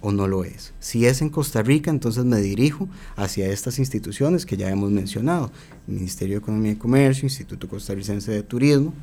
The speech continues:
son, este, los primeros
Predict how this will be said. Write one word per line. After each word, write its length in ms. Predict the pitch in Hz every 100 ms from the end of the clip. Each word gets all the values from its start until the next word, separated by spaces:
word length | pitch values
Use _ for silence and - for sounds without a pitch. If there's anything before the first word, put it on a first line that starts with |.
| - - - - - - - -
son, 460 | - 127 131 156 151 123
este, 380 | 101 - 101 -
los 220 | 113 107
primeros 600 | - 104 110 113 143 135